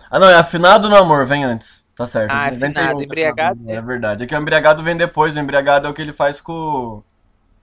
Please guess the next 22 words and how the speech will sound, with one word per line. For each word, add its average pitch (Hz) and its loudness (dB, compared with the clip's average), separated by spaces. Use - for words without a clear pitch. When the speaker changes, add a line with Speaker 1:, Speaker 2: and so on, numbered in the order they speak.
Speaker 1:
Paul 151 -4
Thomas 160 -2
Anderson. 117 -6
Speaker 2:
Ah, 170 -4
ok, 147 -6
ok. 143 -4
Confundi 143 -12
com, 165 -8
mas 143 -8
é, 151 -10
tem 190 -8
amor 135 -6
no 131 -16
meio, 127 -6
né? 131 -2
Speaker 1:
É. 127 -4
A 151 -6
tradução 220 0
Speaker 2:
E 139 -2
é 131 -4
Speaker 1:
brasileira. 110 -12
<laughs> 151 -12